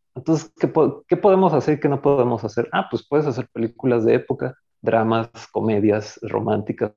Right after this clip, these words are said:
musicales, artes marciales. Pero entonces el ci-, el dram-, un drama, pues, con ambiciones un poquito más realistas o más, eh, vaya, que muestre la cruda realidad tal vez de ciertos barrios de Hong Kong,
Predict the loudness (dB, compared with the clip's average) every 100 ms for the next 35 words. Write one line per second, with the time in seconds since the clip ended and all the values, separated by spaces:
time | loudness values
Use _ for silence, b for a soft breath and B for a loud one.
0 | -12 -12 -10 -6 -2 0 -2 -2 -4 -4
1 | -6 -8 -4 -4 -4 _ _ _ _ _
2 | _ _ 0 0 2 0 0 -2 0 -2
3 | -8 -16 -6 -4 2 2 2 2 2 2
4 | 0 -2 -2 0 2 2 2 0 0 -2
5 | -8 b b b _ -10 -10 -2 0 0
6 | -2 0 -2 -2 -2 -2 -2 -6 -8 -6
7 | -4 0 2 2 -2 -4 -6 -4 -8 -8
8 | -10 -12 -18 _ _ _ _ _ -6 -2
9 | -2 -2 0 2 2 2 0 2 -2 0
10 | 2 2 2 2 4 4 2 2 2 2
11 | 0 2 0 -2 -6 -10 -8 -2 0 0
12 | -4 -6 -8 -6 -6 -8